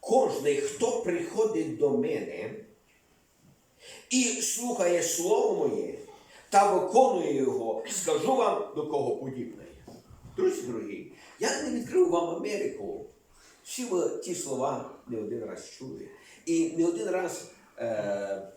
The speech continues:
ті проповіді говорилися з кафедри. І зверніть увагу на те, як Христос говорить, «Кожен, хто приходить до мене», далі, «слухає мої слова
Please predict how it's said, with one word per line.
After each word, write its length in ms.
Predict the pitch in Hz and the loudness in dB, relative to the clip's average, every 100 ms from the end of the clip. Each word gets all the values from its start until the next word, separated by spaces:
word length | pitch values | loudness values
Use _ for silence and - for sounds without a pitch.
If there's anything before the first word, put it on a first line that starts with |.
| - | -14
ті 180 | 185 185 | -8 -6
проповіді 600 | 156 165 160 143 139 - | -4 -4 -4 -6 -4 -4
говорилися 960 | 123 120 135 135 160 - - - - | -4 -4 -4 -2 -2 -4 -8 -12 -12
з 100 | - | -12
кафедри. 680 | - 143 - - - - - - _ _ _ _ _ - - | -8 -8 -8 -10 -14 -14 -18 -20 _ _ _ _ _ -20 -8
І 200 | 180 226 | -2 -2
зверніть 640 | - 170 170 233 339 - 214 | -2 -4 -6 -4 -2 0 -2
увагу 680 | 220 247 240 135 123 - - - 127 | 0 0 0 -2 -4 -6 -12 -14 -6
на 120 | 156 | -6
те, 520 | 156 208 180 156 - | -6 -4 -2 -2 -2
як 160 | 208 190 | -6 -6
Христос 420 | 170 - 180 147 | -6 -4 -4 -4
говорить, 400 | 143 139 - - | -4 -4 -6 -6
«Кожен, 720 | 196 170 120 117 113 117 101 - - - _ _ _ - | -2 0 -2 -4 -6 -6 -10 -16 -20 -20 _ _ _ -20
хто 420 | - - - 190 | -6 0 0 0
приходить 600 | 165 160 180 247 180 - | -2 -2 0 2 2 0
до 140 | 160 | 0
мене», 440 | 127 110 107 131 92 - - - - _ - | 0 -2 -4 -6 -8 -12 -18 -20 -20 _ -4
далі, 380 | 151 160 - - - - _ - - | -2 0 -4 -10 -14 -20 _ -20 -16
«слухає 680 | - - 175 180 170 151 151 | -10 -4 2 2 2 0 -2
мої 220 | 151 147 | -2 -4
слова 480 | - 160 160 175 | -4 -4 -2 -2